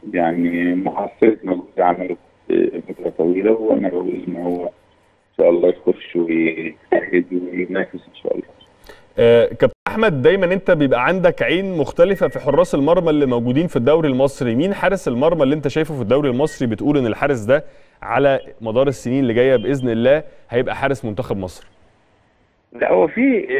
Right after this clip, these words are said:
Speaker 1: مجموعة الحراس الصغيرين طبعًا، أنا
Speaker 2: مم.
Speaker 1: هبتدي بيهم، يعني صبحي وجاد و-، و-، و-، وعمر رضوان و-، وعمر صلاح وشوبير، القوام المنتخب الأولمبي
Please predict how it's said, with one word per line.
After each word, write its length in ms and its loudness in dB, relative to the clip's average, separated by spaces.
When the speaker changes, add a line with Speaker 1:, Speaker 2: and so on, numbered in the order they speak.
Speaker 1:
مجموعة 240 0
الحراس 440 -6
الصغيرين 580 0
طبعًا، 320 0
أنا 200 -6
Speaker 2:
مم. 60 -6
Speaker 1:
هبتدي 340 -6
بيهم، 300 -4
يعني 640 -6
صبحي 400 -2
وجاد 560 -2
و-، 40 -8
و-، 680 0
و-، 220 -8
وعمر 340 -4
رضوان 500 0
و-، 320 -20
وعمر 360 0
صلاح 520 4
وشوبير، 560 -2
القوام 600 -4
المنتخب 500 -4
الأولمبي 500 -2